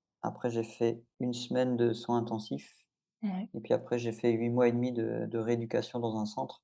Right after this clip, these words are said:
Speaker 1: pour tout réapprendre finalement, ben, même les gestes du quotidien, hein, juste s'habiller, c'est, c'était, heu, prendre sa douche, heu, aller aux toilettes, enfin, il y a tout, tout, tout à, à réapprendre et au début, ben,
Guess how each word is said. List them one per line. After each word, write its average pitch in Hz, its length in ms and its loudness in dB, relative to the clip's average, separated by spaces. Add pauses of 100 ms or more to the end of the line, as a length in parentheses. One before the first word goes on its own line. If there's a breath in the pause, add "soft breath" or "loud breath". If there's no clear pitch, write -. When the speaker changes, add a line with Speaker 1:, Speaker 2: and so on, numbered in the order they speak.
Speaker 1:
pour 110 140 -6
tout 139 120 4
réapprendre 123 680 6
finalement, 117 440 2
ben, 117 180 4
même 127 200 6
les 123 100 4
gestes 120 200 2
du 117 100 0
quotidien, 120 400 -2
hein, 123 60 0
juste 120 240 -6
s'habiller, 123 560 2
c'est, 107 340 -6 (220)
c'était, 107 240 -4
heu, 104 320 -4
prendre 113 160 0
sa 117 160 2
douche, 123 640 2
heu, 107 80 0
aller 104 120 2
aux 107 40 0
toilettes, 120 680 0
enfin, 107 220 -8
il 202 60 -2
y - 20 0
a 104 60 -2 (100)
tout, 131 440 2
tout, 131 140 0
tout 123 240 0
à, 107 320 0 (440 loud breath)
à 113 120 4
réapprendre 120 680 4 (300)
et 113 120 4
au 113 80 6
début, 117 360 6
ben, 110 380 2